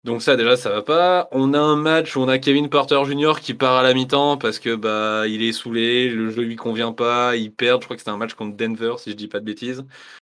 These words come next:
On a même Christian Wood qui n'a pas joué de la seconde mi-temps. Il a dit au coach, donc, bah, me fais pas rentrer, ça sert à rien. Donc on a des vrais, on a des vrais problèmes dans le vestiaire.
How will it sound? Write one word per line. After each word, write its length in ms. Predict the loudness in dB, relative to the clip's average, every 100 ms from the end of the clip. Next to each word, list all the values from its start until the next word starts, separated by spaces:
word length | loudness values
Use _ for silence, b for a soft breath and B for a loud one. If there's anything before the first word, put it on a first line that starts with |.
| -6
On 140 | 0
a 60 | 0
même 160 | -2
Christian 360 | -12 -10 0 0
Wood 320 | 0 -10 -12 -14 _ _
qui 260 | -8 -2
n'a 160 | 2 2
pas 180 | 4 2
joué 180 | 2
de 60 | 2
la 80 | 0
seconde 280 | 0 -2 -4
mi-temps. 300 | -4 -2 0
Il 100 | -2
a 40 |
dit 120 | -2
au 80 | -4
coach, 180 | -2 -2
donc, 200 | -2 -2
bah, 200 | -2 -2
me 120 | -4
fais 140 | -6
pas 100 | -4
rentrer, 300 | -4 -4 -6
ça 120 | -4 -6
sert 180 | -4
à 100 | -4
rien. 80 | -6
Donc 1000 | -12 _ _ _ _ _ _ _ _ -2
on 80 | 2
a 60 |
des 100 | 4
vrais, 320 | 4 4 4 2
on 120 | 0
a 60 | 0
des 100 | 2
vrais 160 | 0 0
problèmes 300 | 2 2 0
dans 80 |
le 80 | -2
vestiaire. 400 | -2 -2 -2 -2